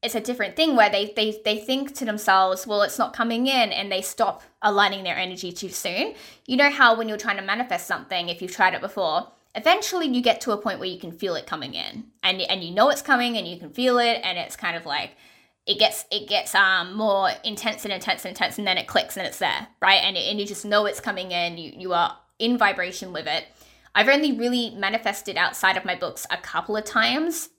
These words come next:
like, in that way. So I've only experienced that a couple of times. I know it's like, i-, it's a skill set. You've gotta develop the skill to be able to do it. But once you do it and you kinda know how it feels and you know what it's like,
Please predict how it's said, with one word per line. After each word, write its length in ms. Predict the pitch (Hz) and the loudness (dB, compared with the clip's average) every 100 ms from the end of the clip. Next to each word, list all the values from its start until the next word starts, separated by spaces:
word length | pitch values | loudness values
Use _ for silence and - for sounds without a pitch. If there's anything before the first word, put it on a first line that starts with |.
| _ | _
like, 280 | - 185 - | -2 0 0
in 140 | 196 190 | -4 0
that 220 | 180 160 | 0 2
way. 200 | 170 196 | 0 0
So 140 | 220 | 4
I've 120 | 208 202 | 4 4
only 180 | 285 | 0
experienced 520 | 285 - - 320 285 - | -2 -6 -6 -6 -4 -4
that 100 | 202 | -6
a 40 | |
couple 240 | - 175 156 | -4 -6 -6
of 80 | |
times. 320 | - 160 151 180 | -4 -4 -4 -2
I 60 | |
know 120 | 208 | 2
it's 220 | 233 - - | 2 0 0
like, 380 | 190 170 - - _ _ - | 0 0 -8 -20 _ _ -14
i-, 180 | 120 - | -12 -8
it's 320 | 180 - - | -8 -6 -4
a 60 | 214 | -4
skill 360 | - - 285 | -4 0 0
set. 320 | - 160 - | 0 0 0
You've 200 | 175 196 | -2 -4
gotta 200 | - 202 | 0 0
develop 420 | 185 175 190 185 - | 0 0 0 0 -4
the 60 | |
skill 320 | - - 185 | -8 -4 -4
to 80 | - | -4
be 80 | 196 | -4
able 140 | 165 | -4
to 60 | 156 | -2
do 160 | 233 202 | 0 0
it. 140 | 185 | 0
But 120 | 190 | 2
once 240 | 226 240 - | 2 0 -6
you 80 | 180 | -4
do 200 | 262 247 | 2 4
it 240 | 175 - _ | 4 0 _
and 100 | 208 | -10
you 60 | 175 | -4
kinda 240 | - 208 | -2 -2
know 100 | 202 | -4
how 160 | 190 151 | -2 -4
it 80 | - | -2
feels 300 | 226 202 202 | -2 -2 -4
and 80 | |
you 60 | 180 | -8
know 120 | 180 | -4
what 100 | 175 | -4
it's 120 | - | 0
like, 240 | 220 190 | 4 4